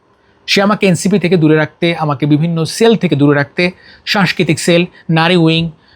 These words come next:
মহানগর কমিটি থেকে দূরে রাখার জন্য বিভিন্নভাবে প্রভাব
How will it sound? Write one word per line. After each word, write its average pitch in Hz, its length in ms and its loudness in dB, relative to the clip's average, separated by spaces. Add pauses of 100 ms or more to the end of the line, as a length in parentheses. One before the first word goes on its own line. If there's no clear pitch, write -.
(100)
মহানগর 196 440 2
কমিটি 170 360 -2
থেকে 127 320 -4
দূরে 156 220 2
রাখার 151 280 -2
জন্য 139 200 -2
বিভিন্নভাবে 165 680 0 (340)
প্রভাব 185 280 2